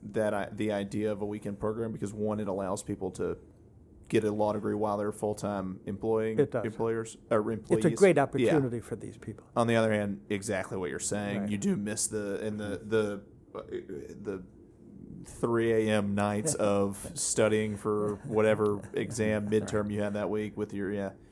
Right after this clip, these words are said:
Speaker 2: Yeah.
Speaker 1: I think that they do miss that part of it, but yeah, I do. I,
Speaker 2: Right. There are
Speaker 1: yeah.
Speaker 2: trade-offs,
Speaker 1: Mm-hmm.
Speaker 2: and that's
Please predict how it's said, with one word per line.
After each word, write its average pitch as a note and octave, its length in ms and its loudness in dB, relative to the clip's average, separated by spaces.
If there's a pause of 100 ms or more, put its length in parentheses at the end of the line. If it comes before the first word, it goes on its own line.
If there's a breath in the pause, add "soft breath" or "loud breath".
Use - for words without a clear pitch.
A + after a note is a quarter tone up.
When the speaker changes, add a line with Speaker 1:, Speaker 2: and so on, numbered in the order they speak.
(180 loud breath)
Speaker 2:
Yeah. F#2+ 100 -8
Speaker 1:
I G#2 80 0
think G#2+ 220 0
that G#2 100 -2
they A2+ 140 6
do A2 160 6
miss G#2+ 260 0
that G#2 300 2
part G#2+ 180 6
of G2+ 80 2
it, G2 140 -2
but G#2 200 -2 (600)
yeah, G#2 240 2
I G2+ 80 0
do. G#2 260 0
I, G#2+ 100 2
Speaker 2:
Right. A2 260 -4 (120)
There E3 120 6
are F3 40 2
Speaker 1:
yeah. G3+ 40 -4
Speaker 2:
trade-offs, C#3+ 420 4 (240)
Speaker 1:
Mm-hmm. A#2+ 260 -6 (300 loud breath)
Speaker 2:
and A#2+ 160 -6
that's - 480 -6